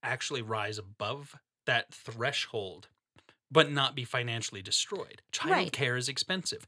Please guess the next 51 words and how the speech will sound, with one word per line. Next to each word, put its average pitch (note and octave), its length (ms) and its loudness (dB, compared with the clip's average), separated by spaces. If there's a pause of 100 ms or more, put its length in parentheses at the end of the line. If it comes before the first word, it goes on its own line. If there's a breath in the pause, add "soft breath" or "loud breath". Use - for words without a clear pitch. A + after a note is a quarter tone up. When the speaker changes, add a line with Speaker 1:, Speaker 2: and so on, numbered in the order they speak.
Speaker 1:
They A#3+ 80 0
Speaker 2:
It's A#3 100 2
very F3+ 160 6
expensive. - 0 -
Speaker 1:
obviously E3+ 400 2
know C#3+ 360 2
that A#2 240 -2
because B2 220 -8
they're A#2 100 -2
subsidizing A2 760 -2
it A2 160 -6
at A#2+ 160 0
a G#2+ 60 -2
certain A2 320 -2
level. C#3+ 440 -2 (880 loud breath)
So - 180 10
make E3+ 360 6
it F#3 100 2
more E3+ 220 2
of C#3+ 80 0
a C#3+ 40 0
sliding C3 400 0
scale. E3 300 -2
I D3 60 2
mean, D#3 260 4
I'm, E3 160 -8
I'm, D#3+ 320 0
I'm D3 160 0
no D#3 100 4
expert B2 480 2
on B2+ 320 0
this, G2 280 -4
but A2 360 -6
I'm B2 200 -2
certain C#3 440 2
that, G#2+ 260 -4 (200)
you B2 140 -4
know, G2+ 200 -8 (360)
a C3 100 2
little C#3 220 4
bit B2 160 0
of A2 340 -4
finagling A#2+ 640 -2 (340 loud breath)
might D#3 180 4
be E3 60 2
able C3+ 100 2
to A#2+ 60 0
make A#2 360 0
that G#2+ 240 -4
so G#2+ 280 0
that G#2+ 280 -4